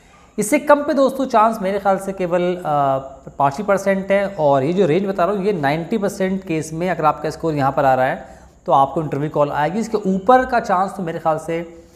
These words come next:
अ, मान लें आप पाँच परसेंट मान लें ऊपर, और इसके नीचे पाँच परसेंट। नाइंटी परसेंट केस में मेरे ख्याल से cut off सिक्सटी सिक्स से सिक्सटी नाइन के बीच में होनी चाहिए, क्योंकि सेवेंटी ऐसा नहीं है, सारे बच्चों ने, मतलब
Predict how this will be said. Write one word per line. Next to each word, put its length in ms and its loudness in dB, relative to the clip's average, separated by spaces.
अ, 340 4
मान 160 2
लें 140 -2
आप 220 0
पाँच 140 2
परसेंट 300 -6
मान 140 2
लें 80 -2
ऊपर, 340 0
और 360 0
इसके 180 -4
नीचे 140 -4
पाँच 200 0
परसेंट। 280 -8
नाइंटी 360 -2
परसेंट 380 -2
केस 240 -2
में 380 -6
मेरे 200 -2
ख्याल 180 2
से 140 -8
cut 180 -4
off 220 -2
सिक्सटी 220 -6
सिक्स 280 -8
से 80 -4
सिक्सटी 240 -8
नाइन 120 -2
के 60 -4
बीच 240 -4
में 60 -4
होनी 200 -4
चाहिए, 300 -6
क्योंकि 840 -8
सेवेंटी 420 0
ऐसा 240 4
नहीं 120 -4
है, 60 -4
सारे 300 2
बच्चों 280 -2
ने, 80 -2
मतलब 420 -6